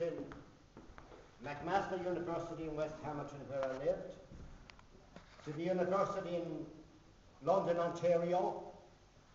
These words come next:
and to named lecturers in law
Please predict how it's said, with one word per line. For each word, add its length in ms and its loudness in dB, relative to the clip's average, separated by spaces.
and 300 4
to 540 6
named 600 4
lecturers 560 2
in 200 2
law 420 8